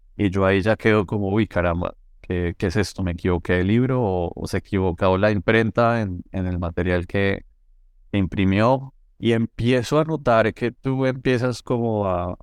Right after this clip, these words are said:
a hacer un ejercicio de, de espejo, como de encontrar en el fútbol una caja de, de resonancia de nuestra historia latinoamericana. Y ahí la primera pregunta que yo quiero hacerte es, eh,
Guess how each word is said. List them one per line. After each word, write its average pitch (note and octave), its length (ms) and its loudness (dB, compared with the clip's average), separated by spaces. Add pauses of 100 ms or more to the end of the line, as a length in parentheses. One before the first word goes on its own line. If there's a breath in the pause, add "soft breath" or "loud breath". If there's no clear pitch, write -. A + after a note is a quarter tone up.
(200)
a G2 100 2
hacer G#2 260 0
un A#2 120 2
ejercicio A2+ 760 0
de, G#2+ 280 2
de F2 200 -2
espejo, A#2 680 0
como F#2 480 -2
de - 240 -6
encontrar G2 640 0
en A#2 120 2
el A2 120 0
fútbol G#2 380 0
una A#2 200 0
caja A#2 420 2
de, A2+ 260 0
de F2+ 160 0
resonancia F#2 720 0
de A#2+ 100 2
nuestra F#2 640 0 (160)
historia G2+ 480 2
latinoamericana. F#2 960 0 (520)
Y A2 140 2
ahí A#2 140 4
la B2 120 4
primera C3 380 2
pregunta B2+ 380 0
que C3 100 -4
yo G#2+ 120 -2
quiero A2+ 240 0
hacerte B2+ 680 0
es, - 440 -12
eh, C3 440 0